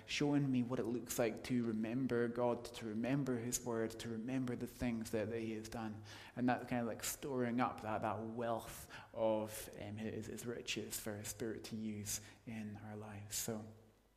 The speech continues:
don't hide it. Let us engage with God. Let us remember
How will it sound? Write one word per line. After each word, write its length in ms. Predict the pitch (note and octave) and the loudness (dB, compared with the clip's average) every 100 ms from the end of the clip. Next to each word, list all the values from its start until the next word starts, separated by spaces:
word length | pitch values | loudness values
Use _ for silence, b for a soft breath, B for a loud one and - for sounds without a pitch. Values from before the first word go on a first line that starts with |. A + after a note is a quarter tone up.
| _ _ - | _ _ -2
don't 140 | D3+ A2+ | 0 2
hide 220 | C3+ E3 | 2 4
it. 180 | D3 G#2 - - B B B - | 2 2 -8 -16 B B B 2
Let 180 | C#3+ C3+ | 2 4
us 360 | C3 B2 - B - | 2 2 0 B -2
engage 460 | B2+ C3+ D3+ D#3 D3+ | 0 4 4 4 0
with 120 | C3 | 0
God. 280 | D#3+ D3+ D3 | 4 4 4
Let 140 | B2 | 2
us 180 | B2 - | 0 -2
remember 720 | B2 A#2+ B2+ E3 D3 A#2 A2 | 0 2 4 4 4 4 2